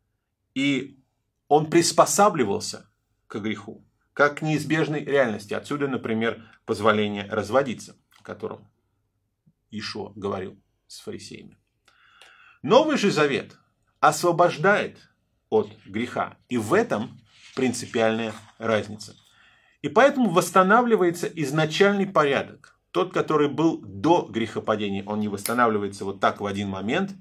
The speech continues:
это процесс, но тем не менее именно это происходит. И поэтому грешник не карается смертью на месте преступления, чтобы он мог воспользоваться шансом измениться,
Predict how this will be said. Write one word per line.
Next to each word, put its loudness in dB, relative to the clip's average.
это -10
процесс, -2
но -2
тем 6
не 4
менее -2
именно -2
это -6
происходит. -6
И 0
поэтому 2
грешник 0
не 2
карается 2
смертью -4
на -4
месте -4
преступления, -6
чтобы 4
он 4
мог 2
воспользоваться -2
шансом 2
измениться, -2